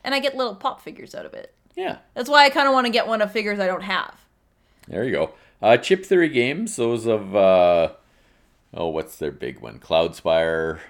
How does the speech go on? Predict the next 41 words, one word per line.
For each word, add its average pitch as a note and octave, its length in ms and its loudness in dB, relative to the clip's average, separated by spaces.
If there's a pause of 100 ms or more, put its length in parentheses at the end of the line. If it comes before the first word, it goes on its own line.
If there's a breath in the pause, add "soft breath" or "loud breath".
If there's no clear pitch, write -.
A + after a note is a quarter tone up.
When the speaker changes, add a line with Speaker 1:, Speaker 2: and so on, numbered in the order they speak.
(300 loud breath)
Speaker 1:
All D4+ 80 -4
right. D4 160 -6 (220)
Speaker 2:
stuff - 320 -6
like D2 160 -6
that. G2 320 2
They F#2+ 160 -2
have F2+ 160 -2
an E2+ 180 -8
Elder G2 320 -2
Scrolls D2+ 460 -8
game C2 260 -14
coming. - 300 -10 (240)
Speaker 1:
Cool. C4 280 -8
Isn't B3+ 160 -16 (120)
there B3+ 100 -4
already C#4 200 -2
Elder C#4 200 -8
Scrolls C#4 280 -12
games C#4 260 -14
out? D#4 240 -10 (580)
Speaker 2:
I E3+ 420 -14
thought - 580 -14
so, D#3+ 520 -8
Speaker 1:
I A3+ 40 -8
thought E4+ 220 -10
there G4+ 100 -12
was - 140 -4
board B1 120 -6 (100)
Speaker 2:
but - 40 -20
Speaker 1:
games A3+ 220 -14
for G3 140 -18
it F#3 60 -14
already. F#3+ 440 -18 (140)
Speaker 2:
Yeah, G#2 260 -14
I, G#2 160 -6 (100)
I A#2 40 -2
don't B2 200 -6
remember G2 380 -10
seeing F2+ 560 -12
one E2+ 240 -10
Speaker 1:
Yeah. C4+ 240 -8